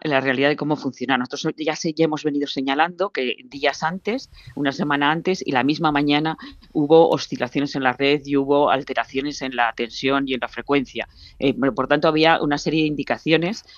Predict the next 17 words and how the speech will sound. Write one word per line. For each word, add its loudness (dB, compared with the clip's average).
eh, 2
que 0
ya 2
s-, -6
que, -2
que -2
deben 6
tenerse 4
en 0
cuenta. -2
Lo -2
que -2
queremos 2
es -8
que 2
se 0
analice 0